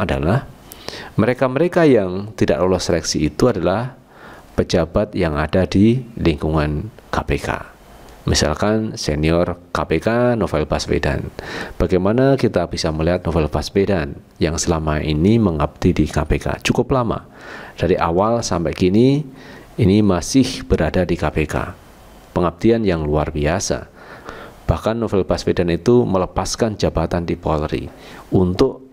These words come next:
bekerja di K P K. Ini sesuatu yang luar biasa, integritas dari Pak Novel Baswedan. Belum lagi Giri Suprabdiono. Ini beberapa kali disampaikan oleh Pak Giri bahwa beliau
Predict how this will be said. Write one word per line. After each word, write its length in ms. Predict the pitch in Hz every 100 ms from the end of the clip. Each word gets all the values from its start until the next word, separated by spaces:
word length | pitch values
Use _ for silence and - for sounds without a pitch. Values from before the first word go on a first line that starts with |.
| _ _
bekerja 500 | - 87 - 80 90 85
di 80 | 76
K 100 | -
P 100 | - 65
K. 100 | - - - - - - - - - - - - 117
Ini 160 | 127
sesuatu 400 | 127 110 98 -
yang 240 | 123 98 90
luar 240 | 85 82
biasa, 600 | - 85 95 - 87 - 87
integritas 640 | 78 78 82 76 107 -
dari 240 | 82 78
Pak 240 | 90 78 - 73
Novel 320 | 71 71 71
Baswedan. 560 | 71 69 - 69 - - - - - - - - -
Belum 240 | - 104 101
lagi 480 | 98 - 123 131 -
Giri 320 | - 92 95
Suprabdiono. 1120 | - - 90 80 - 82 87 78 69 - - - - - -
Ini 240 | 85 92
beberapa 560 | 95 82 - 80 80 78
kali 480 | 78 80 101 113 113
disampaikan 640 | - 80 78 78 - 92
oleh 240 | 78 78
Pak 240 | - 71 -
Giri 320 | - 120 107
bahwa 400 | 78 73 85 107
beliau 560 | - 80 80 104 135